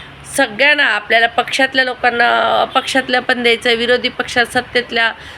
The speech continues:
सगळ्यांना द्यायचं आहे. आणि आपण कोणत्याही पार्टीचे नाही, आपला आवाज जो अंगणवाडीचा उचलणार त्यांनाच आपण निवेदनं देणार, त्यांच्याकडून कामं करून घेणार. तर जरा लक्ष देत जा, ऐकत जा. जर महाराष्ट्रात संघटना नसती, ही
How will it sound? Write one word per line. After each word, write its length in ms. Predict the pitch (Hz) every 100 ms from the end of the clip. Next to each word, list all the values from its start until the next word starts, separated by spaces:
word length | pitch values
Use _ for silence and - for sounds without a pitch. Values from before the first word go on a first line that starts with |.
| -
सगळ्यांना 520 | - 233 226 285 302
द्यायचं 360 | 277 247 240 247
आहे. 240 | 226 208 170 - - - -
आणि 160 | 226
आपण 260 | 233 240 240
कोणत्याही 440 | 233 240 226 262
पार्टीचे 500 | 254 226 208 202 214
नाही, 140 | 208 226
आपला 300 | 208 - 220
आवाज 220 | 208 208
जो 180 | 180 233
अंगणवाडीचा 580 | 220 202 196 196 196
उचलणार 460 | 196 185 180 180 233 - - - -
त्यांनाच 340 | 220 208 220 220
आपण 240 | 208 214
निवेदनं 480 | 214 202 196 196 196
देणार, 300 | 185 190 240 254
त्यांच्याकडून 520 | 254 214 202 175 170
कामं 280 | 180 151 156
करून 320 | - 170 160
घेणार. 300 | 165 165 160 - - - - - -
तर 280 | 262 277 302
जरा 460 | 277 233 226 233 254
लक्ष 360 | 233 - -
देत 260 | 220 202 190 190
जा, 260 | 185 185 196 -
ऐकत 560 | 202 233 - 247 190 -
जा. 260 | 185 208 233 - - -
जर 180 | 285 339
महाराष्ट्रात 580 | 320 294 240 240 - 233
संघटना 560 | - 233 214 214 220 208
नसती, 480 | 208 214 - 254
ही 320 | 233 226 233